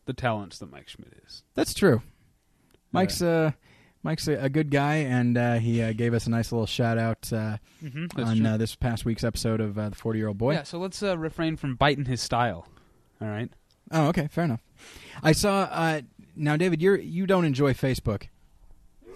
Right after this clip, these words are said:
Speaker 2: Watch out. You don't enjoy Facebook, but, uh, uh, you know that there's pages for comedians that
Speaker 1: I don't
Speaker 2: say
Speaker 1: hate, I don't hate <laughs> Facebook. I just don't use it, really.
Speaker 2: Oh, that's the same as hating it, David.
Speaker 1: Oh, okay.
Speaker 2: To use it is to love it.
Speaker 1: If you're not wi-, if you're not with it, you're against it?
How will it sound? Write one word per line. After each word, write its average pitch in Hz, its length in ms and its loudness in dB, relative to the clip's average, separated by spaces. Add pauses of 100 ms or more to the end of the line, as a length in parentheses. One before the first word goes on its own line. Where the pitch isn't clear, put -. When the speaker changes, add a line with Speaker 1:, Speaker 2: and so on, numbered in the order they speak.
(320)
Speaker 2:
Watch 143 260 2
out. 98 180 0 (280)
You 170 120 6
don't 214 160 6
enjoy 165 260 4
Facebook, 147 560 0
but, 127 300 -2
uh, 120 360 0 (580)
uh, 113 400 -4 (600)
you 147 140 2
know 143 120 6
that 131 120 -2
there's 131 240 2
pages 120 640 0
for 151 140 -2
comedians 135 520 2
that 110 220 -8
Speaker 1:
I - 40 0
don't 117 100 2
Speaker 2:
say 110 100 0
Speaker 1:
hate, 226 200 0 (220)
I 120 40 -14
don't 135 140 -14
hate - 240 -4
<laughs> - 20 -14
Facebook. 151 600 -4 (420)
I 127 60 -4
just 127 160 -4
don't 113 160 -2
use 151 260 4
it, - 80 -18 (100)
really. 123 180 4
Speaker 2:
Oh, 180 200 8
that's 143 240 4
the 147 80 0
same 139 220 4
as 120 80 2
hating 127 240 4
it, 104 80 0
David. 101 260 -4 (220)
Speaker 1:
Oh, 139 200 -10
okay. - 180 -20 (240)
Speaker 2:
To 143 100 4
use 139 180 8
it 127 60 6
is 113 120 2
to 123 80 -2
love 113 180 2
it. 101 120 -2
Speaker 1:
If 131 100 -2
you're 147 120 4
not 143 140 6
wi-, 135 200 2
if 127 160 -2
you're 139 80 2
not 127 140 4
with 131 180 2
it, 135 80 2
you're 120 160 0
against 120 320 -2
it? 143 80 -4